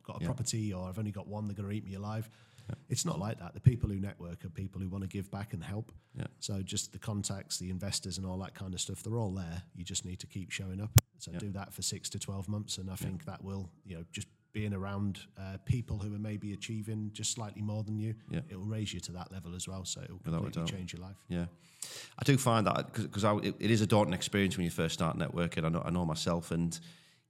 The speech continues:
Speaker 2: you think nobody's gonna take you seriously if you've got one or two properties or,
Speaker 1: Mm-hmm.
Speaker 2: or whatever. But I do find in property in general, I think we're blessed because people tend to not keep the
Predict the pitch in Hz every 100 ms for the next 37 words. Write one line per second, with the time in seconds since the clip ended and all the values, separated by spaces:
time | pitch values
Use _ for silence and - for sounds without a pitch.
0 | - - 95 98 101 95 95 85 80 80
1 | 87 - - 92 87 80 80 80 78 85
2 | 80 78 82 80 82 85 90 87 80 78
3 | 78 139 82 85 85 - - _ _ _
4 | _ - - 120 - - - - - 110
5 | 143 - 151 143 135 - - - - 73
6 | 95 82 113 110 92 64 - - - 120
7 | 104 - 113 110 - - - 95 - -
8 | _ - - _ - 123 110 - - 104
9 | 101 - 98 95 - - - _ - 104
10 | 113 - 113 104